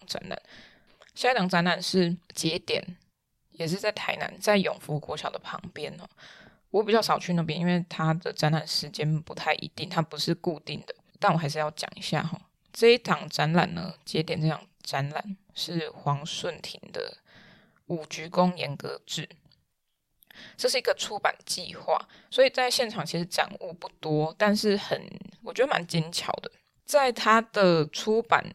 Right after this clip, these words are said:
物，在墙面上一本一本的蓝色那个本子吼，其实那个是可以买的，那个很像是他的作品集，但也有很多的论述跟过去到现在他的研究方向。上一次我看到他的作品是在大兴美术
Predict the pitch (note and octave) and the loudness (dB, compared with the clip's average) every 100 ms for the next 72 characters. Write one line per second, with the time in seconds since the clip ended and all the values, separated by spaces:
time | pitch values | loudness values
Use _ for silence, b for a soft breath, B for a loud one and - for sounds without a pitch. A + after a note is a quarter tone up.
0 | - G#3 E3+ - _ - G#3 F#3 F3+ - | -2 0 0 -4 _ 4 6 6 4 -2
1 | - D#3+ F#3+ F#3+ - F3+ F3 - G#3 - | -4 2 2 2 0 0 0 -6 -14 -8
2 | - D#3+ - - - C3+ D3+ - D#3+ - | -8 -6 -6 -4 -2 -2 -2 -2 -2 -2
3 | D#3+ D#3 D3+ C#3+ _ - - - - - | -10 -12 -10 -10 _ -2 -2 -6 -10 -10
4 | - F#3 G#3+ A3+ F#3+ F#3+ D3 D3 - - | -8 -4 -2 0 0 -2 -6 -6 -8 -10
5 | - - - B B B B B C4+ A3+ | -14 -18 -20 B B B B B 4 6
6 | G3+ - - F3 F3+ F3 D#3+ - E3 - | 6 2 -4 0 0 0 -2 -2 -2 -4
7 | - - - G3 G3 G3 F#3 - - _ | -8 -12 -12 -14 0 2 2 -2 -16 _
8 | _ _ _ D#3 D3+ D3+ D#3 - - D#3 | _ _ _ -2 -2 0 0 0 -6 -10
9 | D3+ D3+ - - - F3+ F#3 D3 - E3 | -8 -8 -8 -10 -12 -4 -2 -2 -8 -8
10 | - D3+ D#3 - E3 D3 E3 D#3+ D3+ E3 | -4 -2 -2 2 0 0 -8 -6 -4 -6
11 | - D3 C#3+ F#3 F#3 D#3 D3 D#3 - C#3 | -4 -4 -2 -2 0 -2 -2 -2 -2 -4
12 | - - - - _ b b b b b | -2 -4 -6 -8 _ b b b b b
13 | b - B3 A#3+ D3 - F3+ E3 D#3 - | b -4 0 2 2 0 -2 0 -2 -4
14 | - C#3 - - D3+ D#3+ C#3+ E3+ E3 D#3+ | -6 -8 -8 -10 -4 -2 0 0 0 -4
15 | D#3 - - D3+ | -8 -10 -8 -8